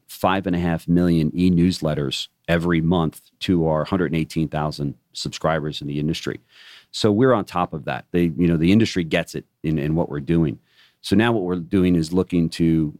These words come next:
um, kinda cross, you know, pollinate into other verticals, such as real estate or such as healthcare or legal.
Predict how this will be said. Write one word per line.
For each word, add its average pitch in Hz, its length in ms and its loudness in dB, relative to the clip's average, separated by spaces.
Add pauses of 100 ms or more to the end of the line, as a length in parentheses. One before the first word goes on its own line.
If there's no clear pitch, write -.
(120)
um, 76 560 -2 (140)
kinda 87 260 -2
cross, - 540 -4 (120)
you 92 120 -2
know, 80 260 -4
pollinate 82 460 0
into 76 260 -4
other 85 320 0 (260)
verticals, 117 640 -2
such - 300 -2
as - 280 -4 (120)
real 90 180 4
estate 78 480 -2
or 80 80 -12
such - 240 -8
as 73 120 -8
healthcare 78 560 -4
or 73 140 -6
legal. 80 520 0